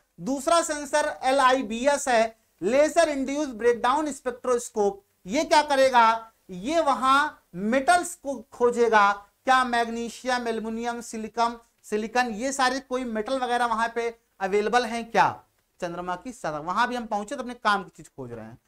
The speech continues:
इसीलिए इतना पैसा खर्चा किए हैं, क्यों खर्चा किए हैं, ठीक है।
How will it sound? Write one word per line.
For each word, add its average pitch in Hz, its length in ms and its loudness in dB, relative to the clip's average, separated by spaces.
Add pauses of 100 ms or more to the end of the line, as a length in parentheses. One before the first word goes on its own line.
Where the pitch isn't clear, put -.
(200)
इसीलिए 196 300 -10
इतना 202 160 -6
पैसा 160 300 -8
खर्चा 147 260 -10
किए 135 200 -14
हैं, 190 140 -14 (360)
क्यों 285 120 0
खर्चा 175 260 0
किए 123 160 -14
हैं, 107 180 -18 (280)
ठीक 220 160 -4
है। 262 100 2